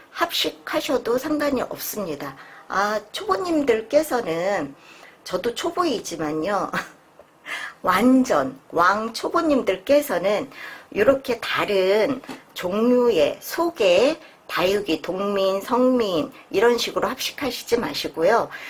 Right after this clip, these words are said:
성미인이면 성미인끼리, 동미인이면 동미인끼리 합식을 해주시는 게 좋습니다. 근데 저 같은 경우는 이렇게 합식을 해서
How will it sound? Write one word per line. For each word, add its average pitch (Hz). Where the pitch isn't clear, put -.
성미인이면 262
성미인끼리, 240
동미인이면 208
동미인끼리 240
합식을 269
해주시는 190
게 262
좋습니다. 147
근데 -
저 156
같은 226
경우는 165
이렇게 233
합식을 254
해서 190